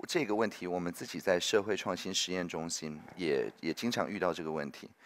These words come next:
社会创新实验中心，相信大家，呃，可能有听过，是在空总。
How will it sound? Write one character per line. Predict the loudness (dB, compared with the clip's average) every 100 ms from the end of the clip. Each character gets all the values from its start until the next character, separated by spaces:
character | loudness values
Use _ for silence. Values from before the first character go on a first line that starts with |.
| -18 -16 -16 -2
社 | 6 6
会 |
创 | 6 2
新 | 0
实 | 0 2
验 | 2
中 | 2 -2
心， | -2 -4
相 | -2 -2
信 | 0
大 | 2
家， | 4 4 2
呃， | -2
可 | -2 -4
能 | -4
有 | -4
听 | -6 -8
过， | -4 -4
是 | -2
在 | 0
空 | 0 -2 -10
总。 | -6 -8